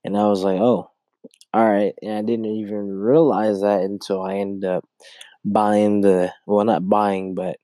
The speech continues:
ended up getting the iPhone eleven. I was like, "Oh, snap, I got a year for free, so that's cool." I think it's, like, four ninety-nine if you wanna, like, pay for the regular service, but I'm not, I'm not on that.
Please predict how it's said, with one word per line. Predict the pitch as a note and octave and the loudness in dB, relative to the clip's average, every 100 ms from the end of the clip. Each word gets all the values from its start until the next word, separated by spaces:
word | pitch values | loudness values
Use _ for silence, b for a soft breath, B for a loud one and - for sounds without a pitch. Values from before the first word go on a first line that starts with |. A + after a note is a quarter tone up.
| B B B - | B B B -8
ended | - A2 | 0 2
up | G#2 | 4
getting | G#2 | 4
the | G#2 | 2
iPhone | G#2 - G2 | 2 0 2
eleven. | A2 G#2 | 2 2
I | F#2+ | 0
was | E2+ | -2
like, | F#2 F2 | -4 0
"Oh, | B2+ D3 | 2 2
snap, | - - D3+ A2 | 0 -2 0 0
I | F#2+ | -2
got | A2 A2 F2+ - | 0 0 -2 -6
a | - | -4
year | A2 A#2+ | -2 -2
for | - | -4
free, | - C#3 C3+ | -4 2 2
so | G2+ - | 2 -4
that's | F2 G#2 - | -4 -4 -4
cool." | - F2+ F#2+ G#2+ _ B B B G#2 | -8 -8 -6 -10 _ B B B 2
I | |
think | B2+ | 2
it's, | B2+ | 4
like, | A2 F#2+ | 2 0
four | - A2+ | 0 2
ninety-nine | A2 A2 G2+ G2+ G#2 | 4 2 2 0 -2
if | G2+ - | -2 -4
you | F#2+ | -6
wanna, | F#2+ | -4
like, | F2+ F2 E2+ - - _ _ _ _ | -4 -4 -6 -8 -16 _ _ _ _
pay | - G#2 | 0 2
for | G#2 - G2 G2 G2 G2 - _ _ _ - | 2 0 0 2 2 0 -8 _ _ _ -4
the | |
regular | F#2+ G2+ F#2+ G2 | 0 2 0 -2
service, | - F#2+ G2+ G#2 - - _ _ _ _ _ _ _ _ | -2 -4 -4 -6 -10 -20 _ _ _ _ _ _ _ _
but | - G#2+ G2+ | -4 0 0
I'm | F#2+ G#2+ | -2 -6
not, | G2+ - | -6 -8
I'm | - A2+ | -12 -10
not | G2 | -8
on | G2+ A2+ A#2 | -6 -4 -2
that. | A#2+ A#2+ | -2 -2